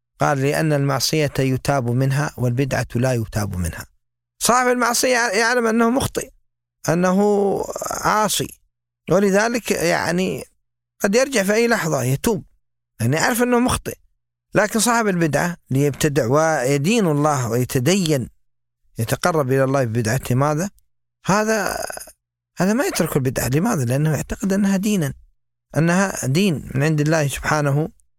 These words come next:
وتعالى، والأمر ليس كذلك. لذلك الله حجب التوبة عن كل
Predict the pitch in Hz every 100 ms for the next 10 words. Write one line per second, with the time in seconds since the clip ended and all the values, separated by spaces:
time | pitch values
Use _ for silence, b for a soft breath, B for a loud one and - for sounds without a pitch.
0 | _ _ - 139 - 143 170 143 117 131
1 | 165 190 196 170 - 139 - - - _
2 | _ _ - 120 143 160 151 147 160 160
3 | 160 156 160 147 - 165 165 160 147 139
4 | 135 165 170 190